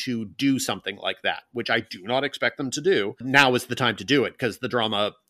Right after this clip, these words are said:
field has been entirely decimated by shows ending. So the fact that Better Call Saul, Succession, This Is Us,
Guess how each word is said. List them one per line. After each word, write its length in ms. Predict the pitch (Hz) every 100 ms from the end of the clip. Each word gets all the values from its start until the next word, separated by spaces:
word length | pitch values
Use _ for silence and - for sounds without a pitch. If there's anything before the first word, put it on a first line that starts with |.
| - 120
field 300 | - 117 104
has 180 | - 113
been 160 | - 113
entirely 520 | 104 127 110 101 104
decimated 580 | 107 104 123 117 98 95
by 120 | 92
shows 300 | - 101 95
ending. 320 | 175 117 95
So 140 | - 110
the 100 | 101
fact 280 | 110 98
that 140 | 107 95
Better 220 | 117 107
Call 180 | 113 101
Saul, 420 | - 104 104 104
Succession, 720 | - 101 120 104 - 104 101 110
This 220 | 127 -
Is 160 | 107
Us, 440 | 117 110 107 -